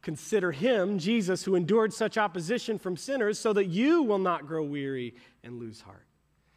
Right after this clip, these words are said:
So you can look at Jesus and what he did on the cross for you so that you can know God is gonna work out for good. "The most heinous suffering in all of human history was worked out for the goodness of my salvation. Therefore, I know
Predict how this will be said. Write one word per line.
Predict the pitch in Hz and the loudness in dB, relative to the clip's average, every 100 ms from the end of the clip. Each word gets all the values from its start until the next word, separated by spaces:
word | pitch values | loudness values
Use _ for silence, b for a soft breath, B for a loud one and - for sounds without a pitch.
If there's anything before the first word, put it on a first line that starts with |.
| b b b | b b b
So | - 165 | -8 -4
you | 190 | 0
can | 220 | 2
look | 233 | 2
at | 220 | 2
Jesus | 143 269 311 254 - | 2 2 4 2 0
and | 233 214 | 0 0
what | 240 | -2
he | - 311 285 | 2 2 4
did | 240 220 | 4 2
on | 214 | 0
the | |
cross | - 277 285 254 | -2 0 0 -2
for | - 247 226 | 0 2 4
you | 302 330 240 302 - B B | 2 4 2 0 -2 B B
so | - 214 | -2 -2
that | 214 | -2
you | 277 | -6
can | 240 202 | -6 -8
know | 202 175 | -8 -8
God | 196 196 | -8 -8
is | 180 | -10
gonna | 180 165 | -12 -12
work | 165 - | -14 -14
out | 160 143 _ _ _ | -14 -16 _ _ _
for | - | -14
good. | 120 123 95 - _ _ _ _ _ _ _ _ _ _ | -12 -10 -12 -18 _ _ _ _ _ _ _ _ _ _
"The | 127 | -14
most | 139 135 | -14 -12
heinous | - 170 160 - | -6 -4 -6 -8
suffering | 170 151 147 139 | -10 -10 -8 -8
in | |
all | 147 151 | -6 -8
of | 139 | -10
human | 160 151 | -12 -12
history | 131 160 - 117 113 | -10 -12 -12 -12 -10
was | 110 131 | -10 -10
worked | 131 131 | -10 -8
out | 135 117 | -10 -10
for | - | -12
the | 123 | -12
goodness | 120 131 131 123 | -8 -8 -8 -12
of | 113 | -14
my | 117 113 | -12 -12
salvation. | - 113 110 120 117 110 107 | -10 -10 -8 -8 -8 -12 -10
Therefore, | 117 110 123 113 | -10 -10 -10 -8
I | 107 107 | -6 -6
know | 113 120 117 | -8 -8 -10